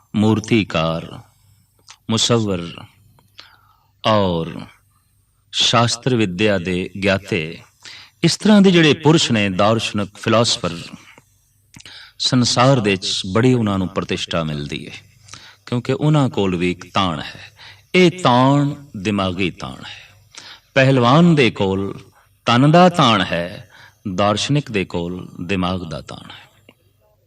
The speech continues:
ਆਮ ਸਰੀਰਾਂ ਦੇ ਨਾਲੋਂ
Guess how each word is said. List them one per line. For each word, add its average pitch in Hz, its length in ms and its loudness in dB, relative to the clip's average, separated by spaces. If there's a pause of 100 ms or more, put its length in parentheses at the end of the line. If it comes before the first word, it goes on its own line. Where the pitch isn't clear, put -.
(760)
ਆਮ 202 340 6
ਸਰੀਰਾਂ 202 520 6
ਦੇ 170 160 6
ਨਾਲੋਂ 107 480 4